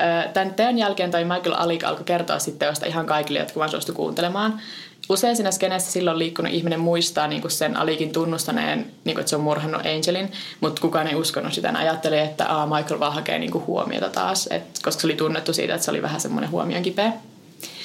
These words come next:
Mut sit semmonen Village Voice-lehden kolumnisti kuin Michael Musto. Mä en ole ihan varma tuosta sukunimestä.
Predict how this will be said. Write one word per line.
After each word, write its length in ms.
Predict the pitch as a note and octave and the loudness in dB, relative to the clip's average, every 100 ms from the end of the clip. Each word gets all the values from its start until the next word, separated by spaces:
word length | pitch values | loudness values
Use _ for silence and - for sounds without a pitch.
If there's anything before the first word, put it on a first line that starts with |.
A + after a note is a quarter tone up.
| - - | -12 -2
Mut 120 | F3+ | 0
sit 160 | F3+ A#3+ | 2 2
semmonen 460 | B3+ A3+ G3+ G3 - F3 | 4 4 4 0 0 2
Village 380 | A3+ B3 A#3 F#3+ | 4 4 2 2
Voice-lehden 500 | F3 F3 E3 E3 E3 | 2 4 2 2 2
kolumnisti 560 | F3 E3 D#3+ E3 - | 4 4 2 0 0
kuin 260 | E3+ D#3+ - - - | 2 0 0 -6 0
Michael 500 | F3 F#3+ F#3+ E3+ - - - - F3 F3 | 2 2 2 0 0 -6 -18 -10 -8 -6
Musto. 500 | F3 F3 E3+ - - | -2 0 2 0 -2
Mä 440 | - - - - F3+ | -4 -6 -16 -12 -8
en 40 | |
ole 20 | G3 | -2
ihan 140 | F3+ | 0
varma 180 | E3+ E3 | 0 0
tuosta 160 | E3+ - | -2 -2
sukunimestä. 520 | E3+ - F3+ C#4 | -2 -2 -2 -2